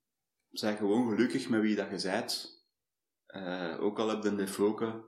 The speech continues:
aanvaard dat. En, en, en, en leer te appreciëren." En uiteindelijk gaat het dan veel sterker, eh, in het leven staan als je, als dat al, dat is al een hele belangrijke.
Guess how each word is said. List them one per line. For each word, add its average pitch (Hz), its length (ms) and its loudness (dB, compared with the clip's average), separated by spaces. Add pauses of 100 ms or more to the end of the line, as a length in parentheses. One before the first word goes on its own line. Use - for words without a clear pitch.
(280)
aanvaard 98 640 -2
dat. 110 220 -4 (720)
En, 90 440 -4
en, 92 380 -6
en, 90 480 -4 (420)
en 95 160 -10
leer 95 200 -2
te 95 100 -6
appreciëren." 95 880 -6 (220)
En 90 200 -8
uiteindelijk 90 540 -6
gaat 98 120 -6
het 92 100 -4
dan 87 460 -4 (680)
veel - 240 -4
sterker, 101 520 -4
eh, 90 300 -8
in - 80 -10
het - 100 -14
leven 98 300 -2
staan 95 340 -8
als - 200 -8
je, 95 140 -14 (160)
als 90 160 -12
dat 92 120 -10
al, 92 440 -14 (200)
dat - 100 -12
is - 60 -12
al 92 160 -12
een 90 120 -14
hele 92 200 -8
belangrijke. 90 560 -14